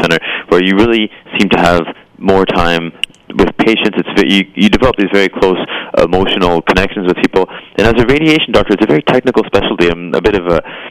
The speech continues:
math nerd, and there's some math and science, you know, and that kind of, and, um, physics in there.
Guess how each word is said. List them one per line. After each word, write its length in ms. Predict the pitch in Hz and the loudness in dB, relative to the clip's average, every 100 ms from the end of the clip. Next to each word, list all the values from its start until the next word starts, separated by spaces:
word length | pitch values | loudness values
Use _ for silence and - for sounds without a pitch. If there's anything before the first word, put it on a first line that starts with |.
| - 90 | -12 -4
math 320 | 92 101 - | -2 -2 -2
nerd, 380 | 104 101 101 87 | 0 2 2 0
and 140 | 78 | 0
there's 160 | 80 - | -2 -2
some 120 | 80 | -2
math 320 | 85 87 85 | 0 0 -4
and 160 | 78 76 90 | -8 -4 -2
science, 360 | 85 82 82 - | 0 -2 -4 -2
you 60 | |
know, 100 | 82 | -2
and 100 | 80 | 0
that 140 | 85 85 | -2 -2
kind 180 | 92 87 | -2 -2
of, 120 | 82 - - - | -4 -8 -14 -4
and, 240 | 85 82 76 | -2 0 0
um, 280 | 82 80 71 _ - - | 0 -2 -8 _ -4 0
physics 280 | 98 104 - | 0 0 0
in 100 | 95 | 0
there. 240 | 92 90 | 2 0